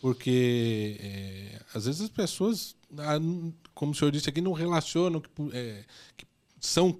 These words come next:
coisas passadas, coisas que aconteceram durante a vida, acham que é coisa do nada e não é. Você acha que é falta de, de justamente entender o processo, por que que isso aconteceu, pra conseguir, é, de certa forma, se libertar?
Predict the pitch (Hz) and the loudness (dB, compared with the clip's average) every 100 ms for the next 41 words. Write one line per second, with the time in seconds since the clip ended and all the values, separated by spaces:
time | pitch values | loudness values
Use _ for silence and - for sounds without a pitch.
0 | - - 170 143 139 - 123 - 151 156 | 0 6 8 6 0 -2 -2 2 2 4
1 | 147 135 - 147 135 - 135 143 135 127 | 2 0 -2 -2 -2 -2 -4 -2 -4 -2
2 | 139 127 123 123 120 110 147 143 139 143 | -2 0 0 0 -2 -2 0 0 0 -4
3 | 127 139 123 120 127 143 190 185 131 - | -2 0 0 2 2 2 2 2 0 -2
4 | - - 170 170 - 156 - 175 175 151 | -12 0 0 0 -2 -2 2 2 2 0
5 | 147 139 135 135 147 _ _ 135 208 196 | -2 -4 -6 -6 -8 _ _ -4 -2 2
6 | 170 175 185 180 180 165 151 131 175 196 | 2 0 0 -2 2 2 4 6 6 6
7 | - 156 160 143 - 131 143 143 156 - | 0 -4 2 2 2 0 0 0 -6 -4
8 | 135 - 180 190 170 160 143 135 123 143 | -6 0 0 0 -4 -6 -6 -6 -6 -4
9 | 143 - - - - 170 185 - 156 - | -6 -6 -18 -20 0 2 2 2 0 0
10 | 147 123 127 120 - - _ _ 113 110 | -4 -2 -2 -2 -8 -20 _ _ -12 -10
11 | 110 110 - 131 - 113 - 127 123 117 | -6 -2 0 0 0 -6 0 2 4 2
12 | 113 - 131 123 117 110 143 135 - | 0 0 2 4 2 2 0 0 -4